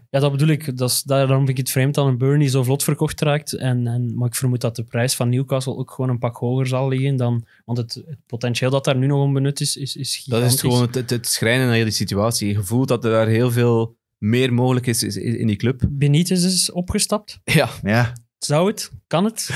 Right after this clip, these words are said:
Speaker 2: Kan, het, ik zou er
Speaker 3: Kan
Speaker 2: niet van, ik
Speaker 3: altijd.
Speaker 2: zou er niet van
Speaker 3: Kan
Speaker 2: schrikken,
Speaker 3: altijd.
Speaker 2: alleszins.
Speaker 3: Dank
Speaker 1: Dan moet hij
Speaker 3: ervan af.
Speaker 1: toch al zijn trots doorslikken.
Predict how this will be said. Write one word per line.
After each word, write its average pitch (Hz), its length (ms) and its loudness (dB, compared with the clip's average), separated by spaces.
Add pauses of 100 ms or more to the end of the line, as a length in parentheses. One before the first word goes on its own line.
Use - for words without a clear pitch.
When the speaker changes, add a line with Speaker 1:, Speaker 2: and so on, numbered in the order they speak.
Speaker 2:
Kan, 104 180 0
het, 107 200 -2
ik 110 100 -6
zou 104 160 2
er 104 60 2
Speaker 3:
Kan 101 100 2
Speaker 2:
niet 90 80 2
van, 120 80 4
ik 117 60 0
Speaker 3:
altijd. 113 140 0
Speaker 2:
zou 110 120 2
er 110 60 2
niet 120 100 2
van 120 100 2
Speaker 3:
Kan 98 100 0
Speaker 2:
schrikken, 117 280 0
Speaker 3:
altijd. 104 100 0
Speaker 2:
alleszins. 98 400 -6 (120)
Speaker 3:
Dank 113 160 0
Speaker 1:
Dan 143 80 4
moet 151 140 4
hij - 80 4
Speaker 3:
ervan 143 160 2
af. - 60 -4
Speaker 1:
toch - 100 -10
al 165 200 2
zijn 151 200 2
trots 160 260 2
doorslikken. 143 680 0